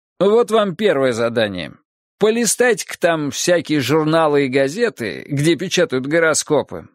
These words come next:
Выпишите формулировки. Берите только оптимистичные предсказания.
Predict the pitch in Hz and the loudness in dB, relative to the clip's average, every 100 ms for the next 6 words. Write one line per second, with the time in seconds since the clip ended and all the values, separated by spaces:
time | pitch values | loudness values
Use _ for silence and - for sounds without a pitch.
0 | _ - 208 262 - - 185 170 165 143 | _ -2 0 0 -2 -2 -2 0 2 2
1 | 127 107 104 - 98 - _ _ _ - | 2 0 -4 -6 -10 -12 _ _ _ -10
2 | 101 113 120 120 139 - 165 143 180 185 | -2 0 0 0 0 2 2 2 2 0
3 | 190 175 170 147 - 147 - 139 117 98 | -2 -4 -2 -2 -4 -4 0 0 0 -4
4 | 101 - 98 78 73 50 | -6 -4 -4 -4 -10 -14